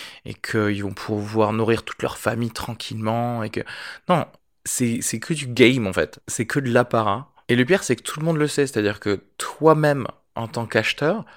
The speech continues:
tu sais très bien que la personne devant toi, ça va pas devenir ton ami. Mais tu sais aussi qu'il fait semblant d'être ton ami. Et tout le monde est d'accord avec ça.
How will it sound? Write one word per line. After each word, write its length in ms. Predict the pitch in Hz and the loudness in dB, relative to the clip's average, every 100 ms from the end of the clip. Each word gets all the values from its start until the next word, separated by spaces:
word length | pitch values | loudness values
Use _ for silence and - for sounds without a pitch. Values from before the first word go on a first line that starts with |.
| - - _ | -20 -20 _
tu 120 | - | -8
sais 140 | 110 110 | -6 -4
très 160 | - | -2
bien 140 | 117 127 | -2 -2
que 80 | |
la 60 | 104 | -2
personne 420 | - 107 - 117 | 0 0 0 -2
devant 200 | 107 101 | -2 -4
toi, 140 | 98 147 | -4 -4
ça 200 | - 131 | 0 0
va 140 | 110 | 0
pas 180 | - 107 | 0 -4
devenir 380 | 110 113 117 - | -2 0 -2 -2
ton 140 | 113 | 0
ami. 220 | 139 143 - - - - - | 0 0 -6 -20 -20 -20 -4
Mais 500 | 127 127 127 117 - - | 2 4 4 2 -2 -14
tu 140 | - - | -10 -2
sais 300 | - - 220 | 0 4 4
aussi 440 | 160 - 196 240 | 2 -2 -4 -4
qu'il 160 | - - | -6 -6
fait 160 | - | -2
semblant 520 | 120 - 160 160 175 190 | -2 0 2 2 2 2
d'être 180 | 165 | -2
ton 160 | - 151 | -2 -4
ami. 260 | 139 120 135 _ _ - _ _ - | -4 -6 -10 _ _ -20 _ _ -6
Et 160 | 123 - _ - | -6 -6 _ -12
tout 160 | - | -4
le 60 | 185 | 0
monde 160 | 185 156 | 2 2
est 60 | |
d'accord 280 | 135 127 131 | 2 2 2
avec 180 | 117 117 | 0 -2
ça. 180 | - | -10